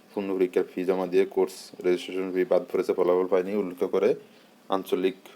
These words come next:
উপকেন্দ্রে সাতাইশে মে দুই হাজার চব্বিশ তারিখের মধ্যে আবেদন করতে হবে। অর্থাৎ যারা দশটির বেশি কোর্স রেজিস্ট্রেশন করছিলেন দুই হাজার একুশ সালে, তাদের যেই কোর্সের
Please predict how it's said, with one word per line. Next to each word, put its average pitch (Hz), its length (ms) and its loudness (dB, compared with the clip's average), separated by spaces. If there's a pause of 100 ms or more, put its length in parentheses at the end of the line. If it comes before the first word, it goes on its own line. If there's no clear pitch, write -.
(140)
উপকেন্দ্রে 95 600 4
সাতাইশে 92 600 0
মে 92 180 -2
দুই 92 100 4
হাজার 87 140 2
চব্বিশ 87 240 -6
তারিখের 87 220 -4
মধ্যে 90 140 0
আবেদন 82 220 0
করতে 82 180 -2
হবে। 87 100 2
অর্থাৎ 95 260 2
যারা 87 180 4
দশটির 90 340 0
বেশি 90 220 -2
কোর্স 92 220 2 (160)
রেজিস্ট্রেশন 92 380 -4
করছিলেন 92 400 -2
দুই 87 60 2
হাজার 107 160 2
একুশ - 240 -2
সালে, 104 200 4 (400)
তাদের - 340 6 (260)
যেই 95 140 4
কোর্সের 92 640 4